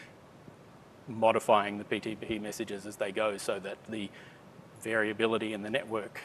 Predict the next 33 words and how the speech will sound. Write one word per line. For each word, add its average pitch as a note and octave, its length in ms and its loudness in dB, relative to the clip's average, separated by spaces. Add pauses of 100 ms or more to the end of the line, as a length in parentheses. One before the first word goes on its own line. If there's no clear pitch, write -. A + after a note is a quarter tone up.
can G2+ 160 -8
be F#2 80 -8
taken G2+ 340 -2
into G2+ 260 -8
account. G2 340 -6 (1900)
And C3 520 8 (120)
we've C#3+ 280 10
tested A#2 420 10 (420)
these A2+ 280 8
pretty A2 240 8
extensively, G#2+ 800 8 (920)
uh, A2+ 220 8
in A2+ 140 2
different A2+ 280 4
scenarios. G#2+ 680 8 (240)
Our A2 160 12
verdict A#2 440 10
has A#2 140 4
been, A2+ 320 8
in, A2 200 -2
in C#3 140 2
the A2+ 120 4
end, A#2 260 4
that A2 300 4 (480)
we G#2 140 -2
like G#2 240 2
the A#2 80 0
GStreamer A2 480 -4
network A#2 380 -4
clock - 300 -4 (320)
better A#2+ 340 6
'cause G#2+ 200 -10
it, G#2+ 80 -8